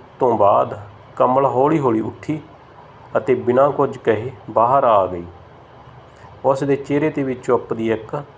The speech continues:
ਪਰਤ ਸੀ। ਬਾਹਰ ਆ ਕੇ ਕਮਲ ਇੱਕ ਕੋਨੇ ਵਿੱਚ ਚੁੱਪਚਾਪ ਬੈਠ ਗਈ। ਉਸ ਦੇ ਮਨ ਵਿੱਚ ਪੁਰਾਣੀਆਂ ਯਾਦਾਂ ਤੂਫਾਨ ਵਾਂਗ ਉੱਠਣ ਲੱਗ ਪਈਆਂ। ਉਹ ਸੋਚਣ ਲੱਗੀ,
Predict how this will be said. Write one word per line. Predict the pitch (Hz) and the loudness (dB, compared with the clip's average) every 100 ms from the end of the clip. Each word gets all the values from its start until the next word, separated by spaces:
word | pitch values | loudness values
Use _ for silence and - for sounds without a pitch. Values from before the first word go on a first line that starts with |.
| - | -2
ਪਰਤ | 120 107 104 101 | 0 0 -2 -10
ਸੀ। | - 92 - - - - - - - - - - - - - - - 113 | -10 -12 -14 -20 -20 -20 -20 -20 -20 -20 -20 -20 -20 -20 -20 -20 -18 0
ਬਾਹਰ | 120 139 160 | 4 6 6
ਆ | 139 | 4
ਕੇ | 120 120 | 4 -2
ਕਮਲ | 110 117 110 117 120 - - - - - | -2 0 0 -2 -4 -16 -20 -20 -12 0
ਇੱਕ | 123 - - | 0 0 -4
ਕੋਨੇ | 135 123 127 | 0 2 2
ਵਿੱਚ | 123 123 | 0 -2
ਚੁੱਪਚਾਪ | 113 123 - - 113 110 | -2 -2 -2 0 0 0
ਬੈਠ | 107 98 98 95 | -4 -2 0 -2
ਗਈ। | 95 95 95 - - - - - - - - - - | -8 -10 -10 -18 -20 -20 -20 -20 -20 -20 -20 -20 -4
ਉਸ | 139 143 | -2 0
ਦੇ | 147 147 | 2 2
ਮਨ | 131 123 120 | 4 4 2
ਵਿੱਚ | 120 120 | -2 -4
ਪੁਰਾਣੀਆਂ | - 120 120 127 113 | 0 2 4 2 2
ਯਾਦਾਂ | 104 98 110 135 - - - | 0 2 -2 -2 -10 -20 -10
ਤੂਫਾਨ | 123 - 127 131 | -8 0 2 4
ਵਾਂਗ | 131 127 127 | 4 2 0
ਉੱਠਣ | 127 - 143 131 | -8 -6 -2 2
ਲੱਗ | 107 104 104 | 2 0 -6
ਪਈਆਂ। | 98 92 87 - - - - - - - - - | -6 -6 -12 -16 -20 -20 -20 -20 -20 -20 -20 -4
ਉਹ | 156 180 | 2 2
ਸੋਚਣ | 175 143 - 113 | 2 0 2 2
ਲੱਗੀ, | 101 98 101 | 0 -4 -12